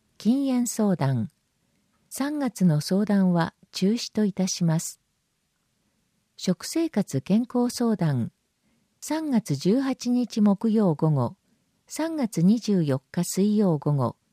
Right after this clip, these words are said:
四月五日月曜午前。一日の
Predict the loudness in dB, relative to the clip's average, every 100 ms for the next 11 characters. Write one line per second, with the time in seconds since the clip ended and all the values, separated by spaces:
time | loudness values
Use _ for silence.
0 | _ _ _ _ -2 2 2 0 -4 -4
1 | -6 -4 -2 0 -2 -2 0 2 2 0
2 | 0 0 0 -4 _ _ _ _ _ _
3 | _ _ _ _ _ _ -4 -2 -4 -4
4 | -2 4 4 4